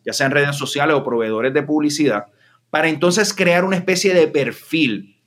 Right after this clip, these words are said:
Claro, dicen que el perfil es privado, que uno no puede acceder,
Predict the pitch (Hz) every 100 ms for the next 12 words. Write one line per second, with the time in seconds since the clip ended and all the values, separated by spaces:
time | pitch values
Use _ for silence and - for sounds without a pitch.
0 | _ _ 143 147 98 - _ _ - 120
1 | 165 208 196 180 156 147 127 - 175 196
2 | - 151 160 - _ 165 147 147 170 165
3 | 156 151 147 127 131 151 151 147 156 160
4 | - 139 135 - 131 135 147 117 104